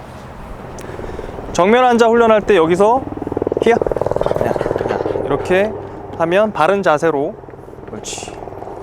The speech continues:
정면에 앉는 이런 훈련도 가능합니다. 네, 앉아, 엎드려, 서, 어, 그리고 기다려. 이런 훈련을 할 때 이 포지션 박스가 상당히 유용한,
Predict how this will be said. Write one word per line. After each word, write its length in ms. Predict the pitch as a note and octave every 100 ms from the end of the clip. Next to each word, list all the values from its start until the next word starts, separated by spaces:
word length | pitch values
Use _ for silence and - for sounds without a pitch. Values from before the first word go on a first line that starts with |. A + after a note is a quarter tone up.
| - - - - -
정면에 560 | C#3 D#3 D#3+ E3 G#3 -
앉는 520 | B2+ D3 D3+ F#3 A#3 - -
이런 260 | B2+ B2
훈련도 520 | C#3 G3 G3 D3 D3+ D3
가능합니다. 560 | B2 B2 D#3 D3+ G2 - - - C3+
네, 80 |
앉아, 480 | C3+ D3+ G#3 A#3 A#3
엎드려, 400 | D3 - F#3 E3+
서, 360 | D#3 G3+ F3 - - -
어, 240 | A2 G#2+ -
그리고 240 | C3+ C3+
기다려. 460 | - D#3 D#3 G#2 -
이런 240 | C#3+ E3+ F#3+
훈련을 380 | G3+ A#3 G#3 F#3+
할 100 | G3
때 320 | F#3+ D#3 F2 -
이 100 | C3+
포지션 420 | G#3 G#3+ G#3 F#3
박스가 560 | F3 E3 - C#3+ C3+ G2+
상당히 420 | F#3+ A3 A3 F#3
유용한, 500 | C3+ D3+ C3 C#3